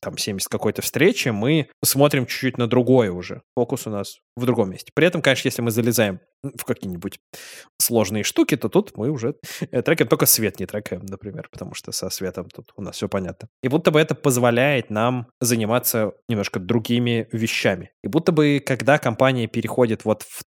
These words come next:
такой момент, когда у нас есть много всяких магических приколов, когда мы, когда сам игровой процесс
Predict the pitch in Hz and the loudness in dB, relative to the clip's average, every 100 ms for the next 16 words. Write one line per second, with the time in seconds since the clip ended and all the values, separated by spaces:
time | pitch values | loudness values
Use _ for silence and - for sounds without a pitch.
0 | _ 123 - 131 123 104 95 - 110 180 | _ -2 2 4 4 4 -4 -6 0 2
1 | 240 135 120 113 104 104 - 107 113 113 | 4 2 4 2 -2 -6 -4 0 4 4
2 | 92 - - - 98 92 - - - - | 0 -8 -12 -10 -8 -6 -8 -8 -8 -6
3 | - 143 175 123 - 101 104 92 92 92 | 2 4 4 2 -4 -6 -4 -4 -6 -10
4 | - _ - 123 117 131 135 _ - 139 | -14 _ -4 -2 2 2 2 _ 0 2
5 | 127 123 127 123 117 - 151 - - | 2 2 2 2 -2 2 0 0 -6